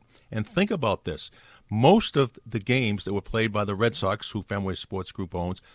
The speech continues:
Liverpool Football Club, were played in front of empty stadiums or partially filled stadiums during this pandemic, and they still increased in value fifty percent. It's hard to believe that they are more valuable than the Dallas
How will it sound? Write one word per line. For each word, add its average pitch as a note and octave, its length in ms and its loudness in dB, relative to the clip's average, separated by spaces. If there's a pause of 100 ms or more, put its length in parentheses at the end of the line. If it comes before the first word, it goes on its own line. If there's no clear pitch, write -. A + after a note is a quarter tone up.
(120)
Liverpool B2+ 600 4
Football G#2+ 380 -4
Club, F2+ 360 -6 (400)
were A2+ 140 4
played B2 280 2
in A2 100 -2
front A2+ 240 0
of G#2+ 160 0
empty B2 260 -2
stadiums A2 560 0
or G2+ 80 0
partially G#2 520 -4
filled F#3 280 -4
stadiums F#2 460 -4
during A2 260 -2
this A2+ 160 -6
pandemic, B2+ 540 -2
and A2+ 160 -2
they A#2 80 -2
still G3 400 2
increased C#3 540 -6
in A2+ 120 -2
value G2+ 520 -2 (400)
fifty - 480 0
percent. A#2+ 640 -2
It's G#2 160 -4
hard D#3+ 420 0 (140)
to G#2+ 100 -8
believe G#2+ 720 -2 (360)
that - 140 -8
they A2+ 120 0
are A2 60 2
more B2+ 220 2
valuable A#2 420 0
than F2+ 200 -6
the F2+ 80 -6
Dallas A2 440 -2